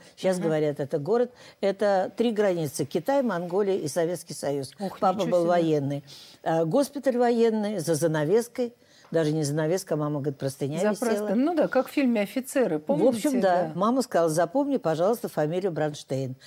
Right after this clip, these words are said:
Speaker 1: Этот человек трижды возвращал тебя к жизни". Но это уже было потом. Я помню, что когда я узнала, я подумала: "Боже мой, ну раз я семимесячная, значит, что-то такое,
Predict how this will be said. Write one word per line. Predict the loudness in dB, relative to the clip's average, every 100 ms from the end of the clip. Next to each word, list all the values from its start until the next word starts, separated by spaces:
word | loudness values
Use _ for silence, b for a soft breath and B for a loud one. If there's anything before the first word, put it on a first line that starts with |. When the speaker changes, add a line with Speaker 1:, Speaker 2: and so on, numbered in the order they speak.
| B B
Speaker 1:
Этот | -2 -2
человек | -2 -2 0
трижды | 0 0 2 0
возвращал | 0 -2 -4 -2 -4
тебя | -4 -6 -4
к | -4
жизни". | -6 -8 -8 -12 -14 _ -4
Но | 0
это | 2 2
уже | 0
было | 0 2 2
потом. | 0 -2 -2 2 2 2
Я | 2 2
помню, | 2 0 -2
что | -4 -2
когда | 0 2 2
я |
узнала, | 2 0 2 2
я | 2
подумала: | 0 0 0 0
"Боже | 0 0 0
мой, | 0 -2 -4 B B B
ну | 0
раз | 0 2
я | 0
семимесячная, | 0 -2 0 0 -2 -4 -4
значит, | -2 -4 -4 -8
что-то | -2 -2 -2
такое, | -4 -4 0 0 -2